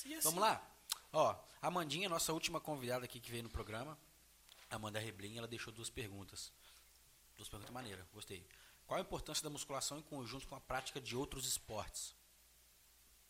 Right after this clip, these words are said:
Speaker 1: Então, a musculação hoje, ela, ela isola os músculos, certo? Os grupos musculares na musculação hoje você consegue trabalhar eles isolados.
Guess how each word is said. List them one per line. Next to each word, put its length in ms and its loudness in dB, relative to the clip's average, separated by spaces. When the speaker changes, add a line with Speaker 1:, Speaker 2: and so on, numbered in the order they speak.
Speaker 1:
Então, 240 -8
a 40 -6
musculação 840 4
hoje, 260 0
ela, 280 2
ela 300 -2
isola 1000 4
os 240 8
músculos, 920 2
certo? 420 2
Os 140 -6
grupos 380 0
musculares 680 4
na 100 0
musculação 680 2
hoje 160 -4
você 200 2
consegue 380 -2
trabalhar 440 0
eles 280 4
isolados. 800 4